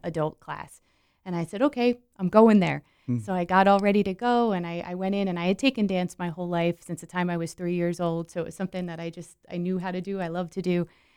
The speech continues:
Speaker 1: And I went in, and the owner, um, I, I walked in for the class, and he said, um, "What are you here for?" And I said, "Oh, I'm here for the adult jazz class." And he said, "Oh, I'm sorry." And he waved right in my face, and he said, "You're, you're way too fat to dance."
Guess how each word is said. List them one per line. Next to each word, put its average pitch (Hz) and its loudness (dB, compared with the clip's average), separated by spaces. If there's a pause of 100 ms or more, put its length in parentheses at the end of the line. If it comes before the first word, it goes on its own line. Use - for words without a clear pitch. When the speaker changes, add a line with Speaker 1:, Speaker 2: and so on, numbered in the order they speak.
(180)
Speaker 1:
And 180 4
I 170 -2
went 196 6
in, 190 2
and 170 -4
the 170 -4
owner, 185 2
um, 165 -8
I, 165 -8 (120)
I 175 -10
walked 170 -10
in 180 -4
for 180 -8
the 175 -8
class, 175 -10
and 170 -14
he 170 -6
said, 175 -6
um, 165 -10 (220)
"What 240 -6
are 240 0
you 240 2
here 185 -2
for?" 175 -10
And 165 -10
I 170 -8
said, 240 -10
"Oh, 277 -2
I'm 269 2
here 233 2
for 196 -8
the 202 -4 (160)
adult 190 -2
jazz 180 -4
class." 180 -10
And 170 -12
he 175 -10
said, 175 -10 (100)
"Oh, 190 -6
I'm 190 -2
sorry." 170 -4
And 165 -8
he 160 -10 (340)
waved 185 0
right 185 -2
in 185 -8
my 175 -4
face, 160 -6
and 170 -14
he 170 -10
said, 170 -18
"You're, 190 -8
you're 185 -6
way 165 -6
too 175 -14
fat - -12 (120)
to 180 -16
dance." - -14